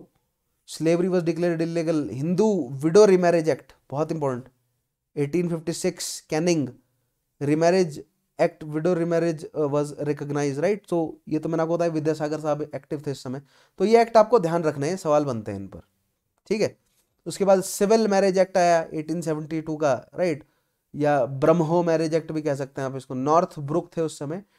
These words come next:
इंटरकास्ट मैरिज को रिकॉग्नाइज किया गया। एज ऑफ कंसेंट एक्ट आया एटीन नाइंटी वन में, लेंसडाउन थे उस समय गवर्नर जनरल, वाइसरॉय। मिनिमम एज जो है वो बारह साल की गई, दस से बढ़ाकर बारह साल की गई थी। नाइनटीन सिक्सटी वन में आठ से बढ़ाकर दस की गई थी।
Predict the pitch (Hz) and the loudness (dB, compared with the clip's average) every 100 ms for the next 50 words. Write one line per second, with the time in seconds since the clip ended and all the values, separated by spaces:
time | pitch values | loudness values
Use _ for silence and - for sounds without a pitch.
0 | _ - 175 185 180 175 170 175 151 151 | _ -2 0 0 2 2 2 0 -2 -2
1 | 147 135 127 123 123 120 113 113 120 _ | -4 -6 -6 -8 -8 -8 -6 -8 -12 _
2 | _ - 180 190 190 196 - 180 180 185 | _ 2 6 6 4 0 -2 -4 -2 -2
3 | 185 185 175 185 175 175 160 156 175 175 | -2 -2 -2 -2 0 -2 -4 -6 -4 -4
4 | 165 160 165 160 165 160 143 127 151 151 | -4 -4 -4 -4 -4 -6 -6 -2 0 0
5 | 151 160 170 165 151 - 156 151 139 139 | -2 -2 0 -4 -4 -6 -6 -4 -4 -4
6 | 143 143 139 135 127 143 143 139 127 - | -4 -4 -6 -4 0 0 0 -4 -4 -8
7 | _ _ _ _ _ _ _ _ _ _ | _ _ _ _ _ _ _ _ _ _
8 | 170 196 208 208 143 185 165 180 175 190 | 2 2 2 0 2 2 4 2 4 2
9 | 147 165 175 170 160 151 156 147 139 139 | 6 6 6 6 2 2 0 0 0 0
10 | 156 - 165 139 135 156 143 143 143 143 | -2 2 2 2 0 0 0 2 2 0
11 | 135 135 127 127 135 143 160 165 170 160 | -4 -2 -4 -4 -2 2 2 2 0 -2
12 | - 170 165 175 - - 175 180 - 180 | 0 2 4 2 0 4 6 6 2 0
13 | 143 135 139 151 143 151 - 131 123 120 | 2 0 -2 -2 -2 -2 -4 -4 -4 -6
14 | 113 | -12